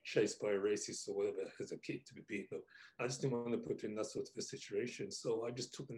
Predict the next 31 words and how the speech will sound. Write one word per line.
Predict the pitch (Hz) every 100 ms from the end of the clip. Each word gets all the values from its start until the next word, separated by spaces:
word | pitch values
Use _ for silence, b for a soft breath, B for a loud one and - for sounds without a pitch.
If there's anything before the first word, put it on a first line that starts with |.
| 113
next | 98 -
lift. | 113 120 - B B B B B B B _ _ -
Uh, | 170 165
should | 147 - 175
I | 190
have | 175
got | 165 170 165
on | 175
and | 170
started | 139 - 156 139 139 -
talking | 147 147 156 151
and | 147 135 -
being | 127 135
friendly | 135 - 147 143 135 139 147 139
just | 139 131 -
to |
show | 120 - 135 123
her | 131 135
that | 127 117 -
I, | 120 110 107 113
we're | 113
not | 123 -
all | 131 127 123 120
the |
same | 117 - 123 120 120
as | 117
the |
stereotypes? | 107 - 131 123 120 117 - 120 120 - - -
I | 123
don't | 127 113
know, | 120 135